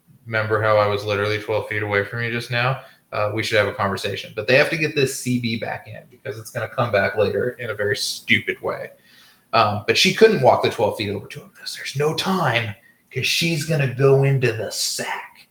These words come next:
Um, and her plan that she tells John over the C B is that she's gonna kill the sack elf, and then John will just figure out how to free them. Um, and we get some musical sackapades, and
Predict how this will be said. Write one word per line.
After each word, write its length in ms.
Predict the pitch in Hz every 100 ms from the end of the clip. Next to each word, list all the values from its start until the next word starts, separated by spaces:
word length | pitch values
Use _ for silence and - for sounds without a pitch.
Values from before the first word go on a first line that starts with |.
| _ - 139
Um, 420 | 117 107 98 101 -
and 140 | 107 104
her 240 | - 151
plan 680 | 151 - 175 170 117 107 120
that 120 | 101
she 100 | -
tells 260 | - 120 -
John 260 | 127 117
over 160 | 110 107
the 60 | 107
C 240 | - 117
B 260 | 120 110 98
is 120 | -
that 120 | -
she's 300 | - 151 147
gonna 260 | 139 117 104
kill 420 | - 151 151 143
the 80 | 127
sack 380 | - 147 131 117
elf, 340 | 107 104 - _ _ _ -
and 100 | 113
then 140 | 107
John 280 | 113 135 113
will 80 | 110
just 180 | - -
figure 260 | 110 104
out 80 | 104
how 80 | 104
to 60 |
free 260 | - 107 101
them. 200 | - - _ _ _ _ _
Um, 500 | 113 107 101 104 - - -
and 100 | 110
we 100 | 107
get 180 | 107 -
some 300 | 107 101 101 -
musical 400 | 117 107 - 104
sackapades, 920 | - 110 95 - - 101 95 104 -
and 160 | 107